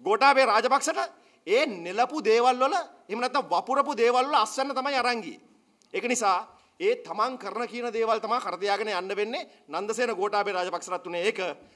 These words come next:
අපි ඒත් එක්කම රනිල් වික්‍රමසිංහට සහ රනිල් රාජපක්ෂ ආණ්ඩුවටත් කියනවා, ඔබ වපුරන දේ අස්වැන්න කර තියාගෙන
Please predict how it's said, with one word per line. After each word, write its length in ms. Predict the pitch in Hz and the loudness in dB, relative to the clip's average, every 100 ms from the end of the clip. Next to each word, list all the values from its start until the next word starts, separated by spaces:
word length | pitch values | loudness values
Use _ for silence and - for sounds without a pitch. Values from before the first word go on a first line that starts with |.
| - | -8
අපි 180 | 196 190 214 | -6 2 4
ඒත් 180 | 262 247 | 4 -2
එක්කම 240 | 240 190 175 - _ _ | -6 -8 -8 -10 _ _
රනිල් 360 | 143 240 302 285 | -2 -2 -2 -4
වික්‍රමසිංහට 640 | 277 269 269 269 262 254 | -6 -2 0 0 -2 -2
සහ 160 | 247 247 | 0 0
රනිල් 240 | 233 233 | 0 0
රාජපක්ෂ 400 | 233 240 233 226 | 0 2 -2 0
ආණ්ඩුවටත් 520 | 220 294 285 220 269 - | 4 4 4 2 0 -2
කියනවා, 320 | 208 170 151 - _ _ _ _ | -4 -2 -4 -8 _ _ _ _
ඔබ 200 | 190 226 277 277 | -4 6 8 8
වපුරන 460 | 202 202 254 262 262 247 | 4 2 2 2 2 4
දේ 200 | 233 233 220 - - - | 6 6 4 0 -16 -4
අස්වැන්න 560 | 220 - - 277 247 240 233 | -4 -4 0 2 2 -2 -2
කර 220 | 214 269 | 2 2
තියාගෙන 480 | 269 277 285 233 202 | 6 8 8 6 0